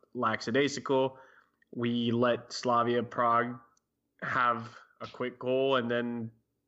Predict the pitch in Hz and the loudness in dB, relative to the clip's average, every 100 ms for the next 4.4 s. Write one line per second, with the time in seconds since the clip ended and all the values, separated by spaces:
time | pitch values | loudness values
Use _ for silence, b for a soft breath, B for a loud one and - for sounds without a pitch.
0 | - 117 117 117 127 127 127 135 127 113 | -4 -2 -2 0 0 2 0 2 0 0
1 | 110 117 127 127 - 127 117 113 135 135 | 0 0 0 0 -2 -4 -4 -2 0 2
2 | 113 117 139 127 - 131 127 139 123 113 | 0 0 0 0 -2 0 0 0 -2 2
3 | 135 - B B B - 113 - 131 123 | 0 0 B B B -6 -4 -2 -2 0
4 | 135 156 165 160 | 0 0 0 -4